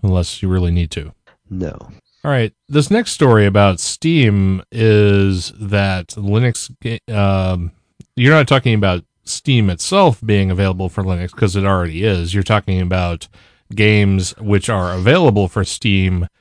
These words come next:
Speaker 1: being available for Steam for Linux. That's correct, yes?
Speaker 2: Well, it's more that Steam is developing more of a gaming side to it, is, was my understanding.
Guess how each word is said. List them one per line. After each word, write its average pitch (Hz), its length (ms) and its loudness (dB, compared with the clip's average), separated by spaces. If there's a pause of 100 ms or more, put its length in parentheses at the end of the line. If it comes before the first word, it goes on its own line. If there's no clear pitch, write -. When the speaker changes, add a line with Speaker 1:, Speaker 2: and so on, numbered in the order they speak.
(300)
Speaker 1:
being 98 240 4
available 92 440 0
for 98 140 -6
Steam 92 280 -2
for 90 140 -6
Linux. 82 500 -10
That's 82 320 -6
correct, 101 400 -4
yes? - 480 -6 (320)
Speaker 2:
Well, 123 440 2
it's - 640 -14 (260)
more 120 300 -2
that 110 220 -8
Steam 127 920 -6 (160)
is 104 320 -8
developing 104 640 -6
more 101 280 -4
of 92 120 -8
a 95 80 -8
gaming 101 540 -4
side 113 520 -6
to 95 180 -10
it, 87 120 -10
is, 85 240 -14
was 87 200 -16
my 95 240 -10
understanding. 87 800 -14